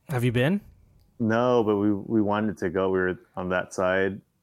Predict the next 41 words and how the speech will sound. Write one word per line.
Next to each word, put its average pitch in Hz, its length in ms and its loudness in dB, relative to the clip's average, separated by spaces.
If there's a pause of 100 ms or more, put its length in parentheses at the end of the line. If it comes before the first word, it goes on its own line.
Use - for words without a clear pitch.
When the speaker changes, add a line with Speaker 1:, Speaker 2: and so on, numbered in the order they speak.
(500)
Speaker 2:
and 98 120 -4
we 92 100 0
thought 92 180 -2
about 87 300 -2
going, 87 320 -2
but 82 240 -4 (200)
the 92 100 -2
wait 87 220 -2
was 85 220 -2
way 82 180 0
too 85 200 -6
long. 78 180 -2
Speaker 1:
Yeah, 113 280 -4
the 127 100 -4
cra-, 143 300 -2
it's, - 440 -4
it's, - 460 -6 (960)
like, 107 180 -4 (140)
we 131 100 4
had 139 180 2
to 131 80 0
wait 113 560 -2 (1120)
on 127 140 0
a - 20 0
weekday. 101 520 -4 (480)
We 117 100 -2
went 120 160 -2
Speaker 2:
Yeah. 110 60 0
Speaker 1:
yesterday. 92 260 0
Tess - 240 -4
took - 200 -4
the 113 100 -4
week 113 220 -4
off, 101 460 -4 (200)
uh, 98 400 -6
this 104 240 -8
week, 101 240 -8
so 98 260 -6
we've 104 300 -8
been, 95 360 -8 (920)
um, 107 400 -10